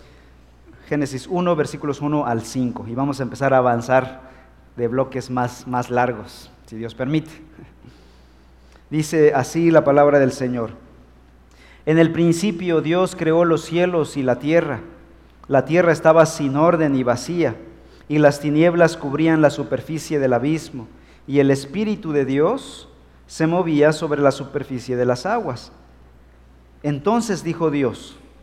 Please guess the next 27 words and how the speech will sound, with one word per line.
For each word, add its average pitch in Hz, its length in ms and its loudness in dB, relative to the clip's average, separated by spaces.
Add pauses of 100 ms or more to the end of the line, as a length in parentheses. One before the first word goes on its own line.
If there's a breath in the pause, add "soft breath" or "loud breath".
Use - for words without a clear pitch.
(480)
'Sea 175 480 6
la 160 140 8
luz', - 720 0 (640)
y 127 180 -2
hubo 165 280 2
luz. 110 480 -10 (640 soft breath)
Dios 170 460 2
vio 196 240 0
que 196 100 0
la 165 80 6
luz 170 220 0
era 170 180 6
buena, 196 800 0
y 139 100 -2
Dios 160 260 6
separó 151 440 2
la 151 160 4
luz 147 240 -2
de 143 100 0
las 127 180 0
tinieblas, 165 680 0 (400 loud breath)
y 131 100 -4
Dios 156 380 0
llamó 147 300 2
a 151 60 6
la 139 140 6
luz 165 460 0